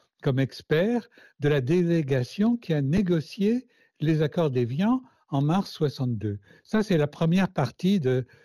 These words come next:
de sa vie d'engagement. Ensuite, il a travaillé avec, euh,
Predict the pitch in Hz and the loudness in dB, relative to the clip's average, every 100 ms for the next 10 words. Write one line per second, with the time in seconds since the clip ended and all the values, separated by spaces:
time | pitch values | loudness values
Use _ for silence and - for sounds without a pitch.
0 | _ _ - 135 131 - 135 113 139 175 | _ _ -4 -2 -2 -4 -4 -2 0 0
1 | 156 131 98 110 117 208 - _ _ _ | 2 0 -2 -4 -4 -4 -8 _ _ _
2 | _ _ _ - 147 - 190 180 - - | _ _ _ -2 -2 0 0 0 -4 -20
3 | _ _ _ _ 147 139 135 - 143 147 | _ _ _ _ 0 0 -2 0 2 2
4 | 147 143 117 110 107 - 110 107 | 2 0 0 0 -2 -2 -4 -4